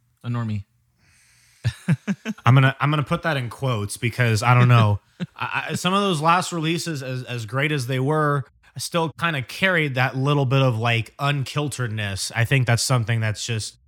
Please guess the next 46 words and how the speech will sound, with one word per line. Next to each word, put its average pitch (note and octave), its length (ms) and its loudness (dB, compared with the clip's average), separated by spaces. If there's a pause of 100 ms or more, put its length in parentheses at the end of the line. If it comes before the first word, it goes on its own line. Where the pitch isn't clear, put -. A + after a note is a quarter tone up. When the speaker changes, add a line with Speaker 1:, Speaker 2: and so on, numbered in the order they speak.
(240)
Speaker 2:
that B2 100 -2
a B2 40 -2
lot B2+ 180 0
of A2+ 80 -4
people A#2 260 -4
have G#2 140 -2
resonated A2 840 0 (300)
with B2 380 -8
him A2+ 300 -8
a G2+ 40 -8
lot G2+ 360 -6
on, F#2+ 340 -8
is F#2+ 260 -8
that - 280 -10
kind A2 240 -4
of, G#2 200 -4 (420)
that A#2 200 -2
unapologetic A#2+ 1120 0 (160)
weirdness A2 840 -2
that A2 180 -4
he'll G#2+ 180 0
bring G2 440 -2
to, G2 480 -8 (480)
to A#2+ 160 -2
things. G2 380 -4
And G2 80 -2
Speaker 1:
Did A#2 120 0
you D#3 80 2
like, D3+ 320 -2
what A#2+ 160 0
is A2 80 -2
it G#2+ 100 -4
called? G2+ 220 -4
Is F#2+ 80 -8
it G#2+ 100 -6
Igor A#2 360 -2
or G2 200 -6 (120)
I-, G#2 260 -4 (120)
Igor? F#2+ 680 -8
I D#2+ 80 -8
don't F#2 80 -6
know F2+ 120 -8
how - 40 -8
to C#3+ 80 0
Speaker 2:
I-, C3+ 60 2
Speaker 1:
say - 140 -12